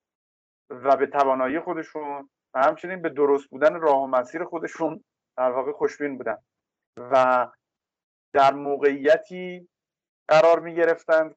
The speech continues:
که فکر می‌کردن که در یک پیچ تاریخی بزرگ قرار داریم، یک وظیفهٔ تاریخی بزرگ بر دوش ماست و الان می‌تونیم، اه، کشور رو وارد یک مرحلهٔ جدید بکنیم.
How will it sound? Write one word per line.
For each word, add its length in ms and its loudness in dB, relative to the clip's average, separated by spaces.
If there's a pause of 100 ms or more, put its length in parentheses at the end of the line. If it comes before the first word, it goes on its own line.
که 400 -4 (560)
فکر 180 -6
می‌کردن 480 -2
که 100 -16
در 180 2
یک 260 -6 (420)
پیچ 200 -14
تاریخی 460 -4
بزرگ 400 -2
قرار 260 6
داریم، 320 -6
یک 180 -6
وظیفهٔ 400 -4
تاریخی 360 -6
بزرگ 320 -6
بر 180 -2
دوش 240 -14
ماست 420 -2 (580)
و 540 2
الان 540 2
می‌تونیم، 540 -10 (600)
اه، 580 -2 (920)
کشور 400 2
رو 120 -2
وارد 220 2
یک 120 -8
مرحلهٔ 280 -2
جدید 380 -4
بکنیم. 320 -16